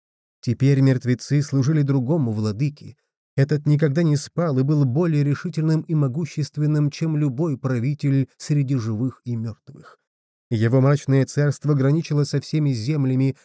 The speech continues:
которые он жаждал захватить, и призрачные разведчики бродили вдоль туманных границ, ожидая подходящего момента, чтобы их пересечь. «Путь открыт! Места не так уж много, но мы протиснемся!»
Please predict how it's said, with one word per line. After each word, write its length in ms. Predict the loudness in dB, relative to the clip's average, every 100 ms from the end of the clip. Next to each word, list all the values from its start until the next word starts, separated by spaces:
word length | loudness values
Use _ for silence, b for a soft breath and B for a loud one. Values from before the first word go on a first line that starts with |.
| b
которые 340 | -2 0 0
он 120 | 0 2
жаждал 360 | 2 2 2
захватить, 680 | 2 -2 -6 -6 -8 -10 -14 _ _ 0
и 140 | 2
призрачные 540 | 2 0 0 0 0 2
разведчики 680 | 2 0 -2 -4 -6 -2
бродили 360 | -2 0 0 0
вдоль 380 | 0 0 -2 0
туманных 460 | -2 0 2 2
границ, 600 | 2 0 0 0 -2 -6 b -2
ожидая 440 | 0 0 -2 -4
подходящего 720 | -4 -4 -2 -2 -2 0 2
момента, 600 | 2 2 0 0 -4 -6
чтобы 340 | -6 -4 -4 -4
их 280 | -6 -10 _
пересечь. 680 | -10 -10 -14 -20 -20 -20 _ _ _ _ _ _ _ _ _ _
«Путь 240 | 0 2 4
открыт! 360 | 2 0 -4 -6 _ _ _ _ -2
Места 360 | 2 2 0
не 80 | 0
так 160 | 0 0
уж 180 | -4 0
много, 320 | 4 4 4
но 80 | 2
мы 140 | 2
протиснемся!» 880 | 0 0 0 -2 -2 -2 -4 -10